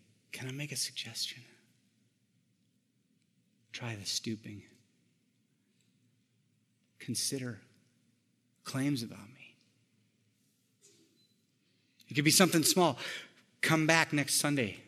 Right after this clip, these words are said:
and, and study the Gospel of Luke with us. Come for prayer.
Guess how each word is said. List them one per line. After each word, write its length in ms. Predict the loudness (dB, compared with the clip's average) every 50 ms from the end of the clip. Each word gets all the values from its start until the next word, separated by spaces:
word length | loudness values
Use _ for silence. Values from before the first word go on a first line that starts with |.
| -10
and, 260 | -8 -8 -8 -8 -10 -12 -18 -20 _ _ _ _ _ _ _ _ _ -18 -14
and 140 | -10 -6 -4
study 320 | -4 -4 -2 -2 -2 -2
the 80 | -2 -4
Gospel 340 | -4 -4 -6 -6 -8 -10 -10
of 60 | -8
Luke 180 | -6 -8 -8 -8
with 120 | -12 -18
us. 260 | -18 -18 -20 -20 -20 -20 _ _ _ _ _ _ _ _ _ _ _ _ _ _ _ _ -8
Come 240 | -2 2 4 4 4
for 160 | 2 0 -4
prayer. 420 | -4 -4 -4 -4 -2 -2 -4 -8